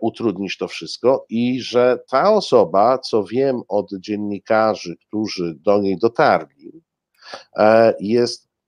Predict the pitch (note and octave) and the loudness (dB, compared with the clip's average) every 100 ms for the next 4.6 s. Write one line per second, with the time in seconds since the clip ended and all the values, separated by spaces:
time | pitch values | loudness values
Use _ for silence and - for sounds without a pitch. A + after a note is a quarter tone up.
0 | _ - F3+ A2+ G2+ B2 A2+ G#2 G2 F#2 | _ -4 -4 -2 2 2 0 -6 -6 -4
1 | G2 F#2+ - D2+ D#2 E2+ - _ _ - | -4 -6 -8 -10 -8 -10 -10 _ _ -20
2 | - - G#2+ A#2 B2+ - B2 A#2+ C#3 C#3+ | -18 -8 -2 2 2 2 0 2 2 2
3 | C#3 C3 B2+ B2 - A#2 C#3 E3 E3+ C3 | 4 4 2 0 -6 -4 2 4 6 4
4 | G#2 C#3 C#3 A#2 A2 G#2 | 0 -6 -6 0 2 0